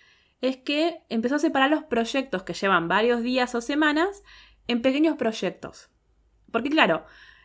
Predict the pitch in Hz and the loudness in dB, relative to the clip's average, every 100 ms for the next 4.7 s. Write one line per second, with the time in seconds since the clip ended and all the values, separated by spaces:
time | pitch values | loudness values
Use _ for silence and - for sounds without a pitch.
0 | _ 285 370 392 415 392 - - 220 220 | _ 2 4 4 4 2 -4 -8 -6 -4
1 | 226 294 294 320 320 185 165 160 165 170 | -4 2 4 4 2 0 -2 -2 -4 -2
2 | 226 226 165 165 220 302 294 277 277 370 | 2 4 2 0 0 2 2 2 0 -2
3 | 370 302 277 247 226 208 175 165 170 175 | 2 2 4 2 2 2 2 2 4 4
4 | 190 196 208 160 156 - - | 4 4 4 2 0 -4 -10